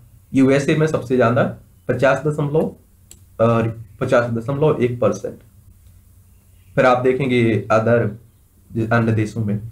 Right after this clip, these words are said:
इंडिया में आपको पाँच दशमलव जीरो प्रतिशत, जापान में चार दशमलव जीरो प्रतिशत, साउथ कोरिया में नौ दशमलव छह प्रतिशत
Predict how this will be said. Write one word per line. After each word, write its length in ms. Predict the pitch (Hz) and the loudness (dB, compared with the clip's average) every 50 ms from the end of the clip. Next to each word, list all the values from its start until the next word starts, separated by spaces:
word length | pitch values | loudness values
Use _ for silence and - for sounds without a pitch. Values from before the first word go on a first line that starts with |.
| - - - - 135 | -18 -20 -10 -2 0
इंडिया 320 | 127 127 139 143 147 143 | 0 2 2 2 2 2
में 80 | 139 147 | 2 2
आपको 260 | 143 143 139 - 156 | 0 0 -2 -2 -4
पाँच 260 | 147 - 123 113 104 | -2 0 0 0 2
दशमलव 520 | 101 110 110 - 117 117 123 151 - - - - _ _ - - _ _ _ - _ - _ _ - - - | 0 -2 -2 -2 -4 -2 0 0 -2 -2 -6 -12 _ _ -20 -20 _ _ _ -20 _ -20 _ _ -20 -14 -6
जीरो 280 | 113 113 117 117 123 | -2 2 2 4 4
प्रतिशत, 520 | 120 120 107 101 107 101 98 - 104 98 - - _ _ _ _ _ _ _ _ - | 2 2 0 -2 -2 -2 -4 -4 -6 -10 -10 -14 _ _ _ _ _ _ _ _ -6
जापान 460 | 120 107 117 110 107 104 113 113 113 | -2 0 2 2 2 2 2 0 0
में 140 | 120 120 120 | 0 -2 -2
चार 240 | 120 120 104 101 107 | 0 0 0 0 0
दशमलव 420 | 110 104 - 117 110 110 113 110 | -2 -2 -2 -2 0 0 0 0
जीरो 160 | 107 107 107 101 | 0 0 -2 -2
प्रतिशत, 480 | - 107 101 104 101 - - 104 107 - - _ _ _ _ _ - - | -4 -6 -8 -8 -8 -8 -8 -12 -12 -14 -16 _ _ _ _ _ -14 -6
साउथ 340 | - 127 123 123 127 127 - | 0 2 2 2 2 0 0
कोरिया 300 | 143 139 131 135 139 135 | 0 0 2 2 2 2
में 100 | 139 131 | 2 2
नौ 100 | 123 120 | 0 2
दशमलव 580 | 113 120 117 120 120 120 123 123 117 - - - - - | 2 2 0 0 0 0 2 2 0 0 -4 -10 -10 -4
छह 160 | - - 120 | -2 -2 -2
प्रतिशत 440 | 120 113 107 - 104 - - 104 | -2 -2 -4 -6 -6 -6 -8 -8